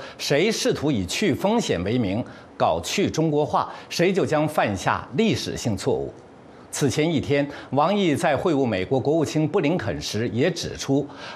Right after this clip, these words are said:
“把去风险搞成去中国，建小院高墙，搞对华脱钩，终将反噬美国自身。”那么，为什么对华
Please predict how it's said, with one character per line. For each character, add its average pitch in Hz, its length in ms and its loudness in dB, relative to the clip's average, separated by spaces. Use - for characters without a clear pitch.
“把 147 160 4
去 214 300 0
风 214 320 2
险 98 280 -2
搞 73 220 0
成 123 220 0
去 180 240 -2
中 190 280 2
国， 85 300 -2
建 151 260 2
小 92 360 0
院 135 280 2
高 165 220 2
墙， 117 340 -2
搞 90 320 2
对 180 220 4
华 107 260 2
脱 156 220 0
钩， 170 280 0
终 202 180 4
将 160 340 2
反 110 320 0
噬 156 320 0
美 113 180 2
国 127 220 0
自 135 200 0
身。” 156 300 0
那 156 100 4
么， 143 120 4
为 220 220 2
什 104 160 -2
么 110 220 -2
对 208 160 4
华 117 300 2